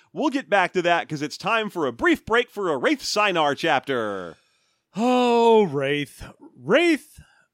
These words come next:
Speaker 2: on his nice little capital ship is currently being fucking sad and bored because he does not like the life of someone that goes out and have adventures.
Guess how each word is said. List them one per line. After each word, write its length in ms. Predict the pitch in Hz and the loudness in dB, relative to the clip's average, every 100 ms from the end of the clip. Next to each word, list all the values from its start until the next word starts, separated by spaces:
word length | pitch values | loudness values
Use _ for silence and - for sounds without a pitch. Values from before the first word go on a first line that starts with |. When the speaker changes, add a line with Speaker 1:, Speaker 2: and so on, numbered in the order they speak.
| _ | _
Speaker 2:
on 560 | 170 202 220 226 214 220 | -6 -2 0 0 -2 -8
his 600 | - 143 160 156 143 - - | -10 -6 -4 -4 -6 -12 -12
nice 360 | 151 240 233 | -6 -4 -4
little 240 | 226 240 247 | -6 -6 -6
capital 500 | - 185 170 170 165 | -2 -2 -2 -2 -4
ship 440 | 143 165 156 151 - _ _ _ _ _ _ - | -4 -2 -2 -2 -12 _ _ _ _ _ _ -6
is 640 | 180 175 170 160 151 - _ _ _ _ _ _ _ _ 156 - | -2 0 0 -4 -8 -12 _ _ _ _ _ _ _ _ _ -6
currently 680 | - 311 302 220 254 240 | -2 -2 -2 -6 -6 -4
being 720 | 208 139 - 196 208 202 190 180 | -8 -10 -4 -2 0 -2 -6 -14
fucking 840 | - 175 175 - 185 170 160 170 | -6 -2 -2 -2 -4 -4 -12 -20
sad 500 | - - 190 185 190 | -14 -4 0 2 2
and 180 | 185 170 | 0 0
bored 420 | 156 160 151 147 127 | 2 2 2 -2 -4
because 420 | 170 175 156 - _ _ _ | -4 -2 -2 -4 _ _ _
he 240 | - - 254 | -4 2 2
does 300 | 196 247 175 | 2 0 0
not 320 | 208 220 - | 0 0 -2
like 400 | 190 285 - - | 0 2 0 -2
the 120 | 139 | -2
life 400 | 165 156 160 156 - | 0 0 -2 -4 -4
of 240 | 185 160 | -2 0
someone 320 | 196 175 165 | 0 0 -2
that 180 | 156 147 | -4 -4
goes 240 | 156 165 147 | 0 0 2
out 160 | 156 | 0
and 100 | 156 | 0
have 200 | 160 160 | -2 -2
adventures. 580 | 143 127 151 - 170 - | -2 -4 -4 -2 -4 -4